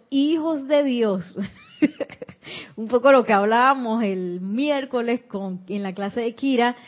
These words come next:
esa idea de separatividad en la que yo empiezo a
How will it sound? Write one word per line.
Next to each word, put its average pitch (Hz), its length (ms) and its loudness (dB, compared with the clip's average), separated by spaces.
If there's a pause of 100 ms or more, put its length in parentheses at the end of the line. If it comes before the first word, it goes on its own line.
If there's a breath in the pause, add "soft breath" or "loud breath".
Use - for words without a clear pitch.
(240 loud breath)
esa 226 280 2
idea 247 340 6
de 233 160 2
separatividad 202 1160 0 (380 loud breath)
en 220 180 -2
la 214 180 0
que 202 220 0
yo 214 480 0 (200)
empiezo 214 880 -2
a 180 520 -2